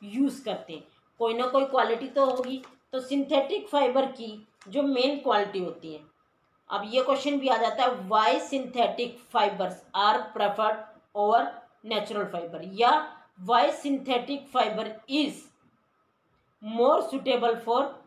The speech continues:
use over natural fiber। मतलब इस तरह से कई question आ सकते हैं, बच्चे घबरा जाते हैं। अगर हमने एक question करवाया, बेटा wording अगर same है तो कोई problem नहीं है, आप थोड़ा सा अपना brain use करो, wording same है तो कोई problem नहीं है।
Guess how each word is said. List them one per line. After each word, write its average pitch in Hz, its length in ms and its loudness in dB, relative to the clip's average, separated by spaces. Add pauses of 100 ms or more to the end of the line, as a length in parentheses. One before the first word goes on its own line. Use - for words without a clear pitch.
(180)
use 208 340 -12 (580)
over 233 240 2
natural 208 360 -4
fiber। 202 300 -4 (340)
मतलब 269 100 -6
इस 320 300 -8
तरह 320 260 2
से 370 120 -2
कई 311 220 0
question 294 400 0
आ 233 200 2
सकते - 240 -4
हैं, 294 120 2
बच्चे 269 260 0
घबरा 240 340 4
जाते 220 340 0
हैं। 285 180 -6 (240)
अगर 220 180 0
हमने 262 240 0
एक 226 240 -2
question 247 340 -2
करवाया, 240 260 2
बेटा - 220 2 (100)
wording 254 400 2
अगर 285 240 4
same 285 260 -2
है 294 100 -2
तो 415 100 -6
कोई 302 200 2
problem 202 420 -2
नहीं 170 140 -10
है, 160 80 -14 (360)
आप 214 260 0
थोड़ा 247 220 2
सा 302 140 4
अपना 285 280 0
brain 240 300 2
use 262 260 -4
करो, 262 200 0 (340)
wording 220 360 -2
same 277 220 2
है 277 120 -2
तो - 80 -6
कोई 262 200 4
problem 175 420 -6
नहीं 156 100 -12
है। 156 60 -20